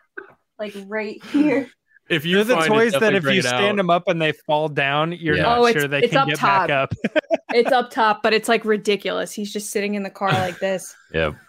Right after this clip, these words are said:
Speaker 4: I got 'em downstairs. They're so fun to look at. Like, I have
Speaker 2: <laughs> Oh
Speaker 4: all
Speaker 2: my
Speaker 4: of the,
Speaker 2: God.
Speaker 4: the buff ones together, so I can
Speaker 2: Dude,
Speaker 4: keep
Speaker 2: e-,
Speaker 4: them.
Speaker 2: even the C three P O is doing, like, a
Speaker 4: Yeah.
Speaker 2: full man spread.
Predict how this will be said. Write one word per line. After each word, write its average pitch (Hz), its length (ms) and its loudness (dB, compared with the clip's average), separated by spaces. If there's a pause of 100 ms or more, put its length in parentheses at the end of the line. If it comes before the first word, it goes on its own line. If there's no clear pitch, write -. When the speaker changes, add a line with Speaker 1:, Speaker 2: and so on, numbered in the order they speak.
(240)
Speaker 4:
I - 80 2
got 143 180 0
'em 127 160 2
downstairs. 113 640 2
They're 101 160 2
so 123 380 2
fun 117 340 -2
to 101 80 2
look 101 240 0
at. 92 80 2
Like, 90 160 0
I 107 100 0
have - 140 2
Speaker 2:
<laughs> - 0 -
Oh 165 80 2
Speaker 4:
all 156 80 4
Speaker 2:
my 143 200 2
Speaker 4:
of 123 60 -4
the, - 60 -4
Speaker 2:
God. 139 320 0
Speaker 4:
the 101 40 -4
buff 101 300 -4
ones 101 220 0
together, 87 480 -2
so - 220 -4
I 87 80 0
can - 100 -8
Speaker 2:
Dude, 180 220 4
Speaker 4:
keep 190 40 -8
Speaker 2:
e-, 202 100 -4
Speaker 4:
them. - 80 -6
Speaker 2:
even 196 220 0
the 208 80 2
C 202 200 -4
three 185 240 0
P 180 180 0
O 139 120 4
is 127 100 -2
doing, 139 180 2
like, 131 160 -2
a 127 40 0
Speaker 4:
Yeah. 151 100 0
Speaker 2:
full 139 160 0
man 123 360 -2
spread. 82 400 -8